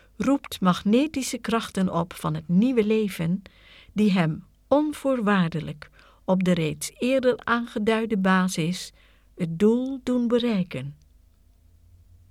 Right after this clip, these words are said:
Wij willen nu bestuderen op welke wijze de afwijzing van het pad en de zelfneutralisatie tot ontwikkeling komt,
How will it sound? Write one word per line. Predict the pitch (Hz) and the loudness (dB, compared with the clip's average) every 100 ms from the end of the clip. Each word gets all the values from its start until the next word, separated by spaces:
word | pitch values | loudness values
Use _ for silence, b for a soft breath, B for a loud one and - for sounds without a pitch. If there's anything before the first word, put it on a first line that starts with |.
| _ _ _ _ _ _ _ _ - - - - - b b b b b | _ _ _ _ _ _ _ _ -20 -20 -20 -20 -20 b b b b b
Wij | 247 269 | 4 4
willen | 294 294 220 | 6 4 4
nu | 262 294 | 4 2
bestuderen | 202 - 190 175 175 233 226 220 220 b b b b | 2 -2 0 2 2 2 2 0 -4 b b b b
op | - 226 | 0 2
welke | 254 277 285 226 | 4 4 4 2
wijze | 190 233 262 269 262 247 | 4 4 2 0 0 2
de | 214 - | 2 2
afwijzing | - 269 - 185 175 180 196 202 202 | -2 -4 -2 0 2 0 0 -2 -2
van | 196 | -2
het | 202 - | -4 -4
pad | 160 180 - - - b b b b b | -4 -4 -10 -20 -20 b b b b b
en | 247 247 | 0 2
de | |
zelfneutralisatie | 220 240 285 254 - 214 220 208 196 185 190 190 - 190 185 - 165 - | 2 4 4 4 2 4 4 0 0 0 0 2 2 2 0 -6 -6 -2
tot | 175 175 | -4 -2
ontwikkeling | 175 165 180 175 165 160 | -6 -2 -2 -2 -2 -4
komt, | 160 170 165 - | 0 0 0 -6